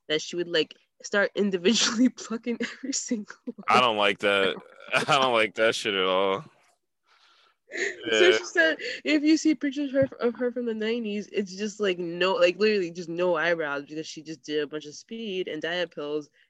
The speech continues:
Speaker 1: and, like, her brain was like, "You
Speaker 2: <laughs>
Speaker 1: have to take off all your eyebrows."
Speaker 2: Mm, yeah. Right now. Do it right now.
Speaker 1: <laughs>
Speaker 2: Do it
Speaker 1: With
Speaker 2: right
Speaker 1: the
Speaker 2: now.
Speaker 1: tweezer.
Speaker 2: Yeah, with these fucking hair. Where are the tweezers? Let's go to Friday.
Speaker 1: Which
Speaker 2: real
Speaker 1: is
Speaker 2: quick.
Speaker 1: something I feel like I, I feel like if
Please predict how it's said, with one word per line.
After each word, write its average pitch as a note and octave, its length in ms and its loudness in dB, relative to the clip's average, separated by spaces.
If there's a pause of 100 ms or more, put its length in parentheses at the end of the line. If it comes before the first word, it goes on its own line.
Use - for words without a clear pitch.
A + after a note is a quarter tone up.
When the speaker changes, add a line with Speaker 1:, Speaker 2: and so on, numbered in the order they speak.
Speaker 1:
and, C#3 180 -8
like, C#3 200 -6 (200)
her D#3 120 -2
brain D3 200 -2
was G3 280 6
like, F#3 360 6
"You A3 60 4
Speaker 2:
<laughs> - 0 -
Speaker 1:
have F3+ 280 2
to G3 100 -6
take F#3 260 0
off E3+ 140 0
all C#3 180 -4
your C#3+ 160 -4
eyebrows." C#3+ 580 -4
Speaker 2:
Mm, G2+ 140 -14
yeah. F#2 380 -4 (320)
Right D3 260 6
now. D3+ 280 4
Do B2 120 0
it F3 40 0
right F#3 220 2
now. F3+ 300 -6
Speaker 1:
<laughs> D#4 60 6 (1200)
Speaker 2:
Do - 140 2
it A#3 60 4
Speaker 1:
With B2 80 -2
Speaker 2:
right A#2 200 4
Speaker 1:
the A2 140 -2
Speaker 2:
now. G3+ 60 -6
Speaker 1:
tweezer. F#3+ 460 -6 (760)
Speaker 2:
Yeah, A2 280 0
with G2+ 160 -2
these G#2+ 200 -4
fucking A2+ 300 -2
hair. C#3 180 4
Where A2+ 380 -2
are E3+ 40 0
the D3+ 60 -8
tweezers? B2+ 460 -8
Let's A2+ 160 0
go A2 220 2
to G2+ 360 -2
Friday. A2+ 500 2
Speaker 1:
Which E4 200 4
Speaker 2:
real G#4+ 80 6
Speaker 1:
is G#4 60 0
Speaker 2:
quick. G4+ 80 -12
Speaker 1:
something F4 560 -2
I C4+ 160 0
feel C4 300 -6
like C4 240 0
I, G#3 160 -4 (140)
I A3+ 80 -4
feel B3+ 180 -10
like C4 200 -4
if G#3 160 -6